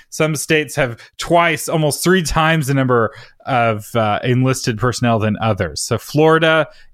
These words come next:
and Georgia and Maine, randomly, a very high military participation, whereas New York,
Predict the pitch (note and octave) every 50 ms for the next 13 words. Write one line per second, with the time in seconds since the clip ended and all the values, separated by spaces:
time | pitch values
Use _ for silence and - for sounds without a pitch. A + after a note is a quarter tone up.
0 | - A#2 B2+ A#2 A2+ G2+ - - A#2 C3+ C#3 C#3 B2 G#2 A2 F#2+ F#2 F2+ F2 _
1 | _ _ _ _ _ _ _ - A#2 A2+ G#2+ G#2 G2+ G2 G#2 A#2+ C3+ B2+ G2+ F2
2 | E2+ D#2 F#2+ - _ - G#2 G2+ G2 F#2 F#2 F2+ F2+ F2 E2 D#2 D#2 - - -
3 | - - - A2 A2+ G2+ - D3+ D#3+ E3 E3 D#3 D3 A#2+ A2+ A#2+ A#2 A2+ G#2+ G2+
4 | G#2 G2 E2+ _ _ _ _ _ - B2 A#2 A#2+ A#2+ A#2 A2 - A#2+ A2 G2+ -
5 | - - - - - - A#2 A2+ - - G#2+ G#2 G#2 G2+ - B2 B2+ C#3 D3+ D3
6 | C#3 D3 F3 G3+ D3+ A2+ G#2+ - - -